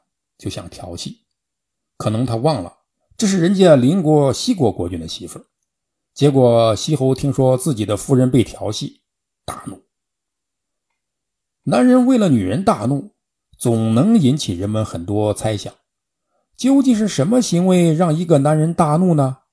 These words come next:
酒席宴上，借酒失态，小偷小摸，搂搂抱抱的，不至于让西侯大怒吧？于是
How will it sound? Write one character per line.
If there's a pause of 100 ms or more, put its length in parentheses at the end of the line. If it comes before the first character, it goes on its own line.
(1000)
酒
席
宴
上， (640)
借
酒
失
态， (320)
小
偷
小
摸， (300)
搂
搂
抱
抱
的， (320)
不
至
于
让 (120)
西
侯
大
怒
吧？ (600)
于
是